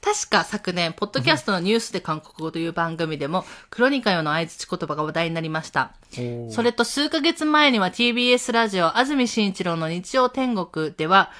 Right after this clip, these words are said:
Speaker 1: んだからよが取り上げられ、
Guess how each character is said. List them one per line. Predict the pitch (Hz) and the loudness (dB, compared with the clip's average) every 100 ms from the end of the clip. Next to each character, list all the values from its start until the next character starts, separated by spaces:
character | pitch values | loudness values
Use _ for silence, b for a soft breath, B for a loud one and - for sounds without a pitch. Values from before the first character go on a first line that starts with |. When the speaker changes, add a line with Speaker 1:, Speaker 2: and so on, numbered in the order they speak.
| B B - | B B -4
Speaker 1:
ん | 190 | 4
だ | 247 262 | 6 8
か | 202 | 6
ら | 165 | 6
よ | 147 139 131 139 185 | 2 -2 -4 -8 6
が | 285 254 | 6 6
取 | 247 190 | 0 0
り | |
上 | 165 160 | 0 -2
げ | 151 | -4
ら | 147 | 0
れ、 | 196 190 _ | 2 0 _